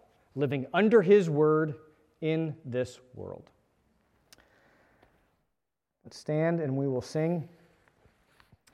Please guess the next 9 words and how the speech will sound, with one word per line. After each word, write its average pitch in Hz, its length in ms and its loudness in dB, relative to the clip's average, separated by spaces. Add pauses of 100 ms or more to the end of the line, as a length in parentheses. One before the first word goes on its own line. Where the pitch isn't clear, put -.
(2000)
a - 60 -12
classic 160 460 -4 (220)
hymn 151 380 -6
that 127 80 -8
I'm 123 200 -6
drawing 143 300 -2
a 131 40 -6
blank 151 300 -2
on. 185 240 -2